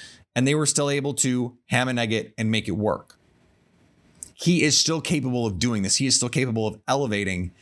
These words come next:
his supporting cast. There are very few quarterbacks who can do it. And, and you look at the, the chart, and I, I, I tweeted about it, so go check it out on Twitter if you, this is hard to show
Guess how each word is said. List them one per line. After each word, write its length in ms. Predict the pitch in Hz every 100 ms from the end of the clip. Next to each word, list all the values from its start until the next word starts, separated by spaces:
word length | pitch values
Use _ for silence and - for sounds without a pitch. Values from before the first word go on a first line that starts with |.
| - - -
his 200 | - 131
supporting 420 | - 113 120 113 107
cast. 500 | 95 - - - - _ _ _ _
There 100 | 117
are 120 | 117
very 240 | 110 139 156
few 120 | 147
quarterbacks 600 | - 139 127 90 - - - -
who 80 | 120
can 140 | 127
do 200 | 127 117
it. 120 | 92
And, 260 | - 120 107
and 140 | 117
you 80 | 113
look 160 | 123 147
at 80 | 170
the, 120 | 165
the 180 | 120 143
chart, 480 | - 196 131 - _ _ _ _ _ _ _ _ -
and 120 | 117
I, 40 | 110 - 120 -
I, 80 | 113
I 40 |
tweeted 360 | 113 151 170 123
about 240 | 113 107
it, 80 | 101
so 180 | 117 107
go 320 | 107 98 127
check 220 | 139 143
it 60 | 131
out 100 | 131
on 100 | 113
Twitter 260 | 151 139
if 140 | 110 -
you, 140 | 95
this 240 | 92 110 107
is 240 | 98 - - - - - _
hard 220 | 131 127 123
to 100 | 107
show 680 | - 139 135 101 95 117